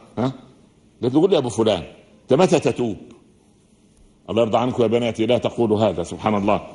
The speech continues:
لأن ال-، ال-، العجب أننا ن-، يعني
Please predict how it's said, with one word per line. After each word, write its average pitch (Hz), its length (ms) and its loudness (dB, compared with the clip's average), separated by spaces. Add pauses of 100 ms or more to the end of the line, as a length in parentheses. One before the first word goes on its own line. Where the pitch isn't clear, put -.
(120)
لأن 101 220 -2
ال-، 101 80 -4 (640)
ال-، 113 160 -10 (100)
العجب 202 480 2 (400)
أننا 151 360 -2
ن-، 147 440 -6
يعني 117 380 -2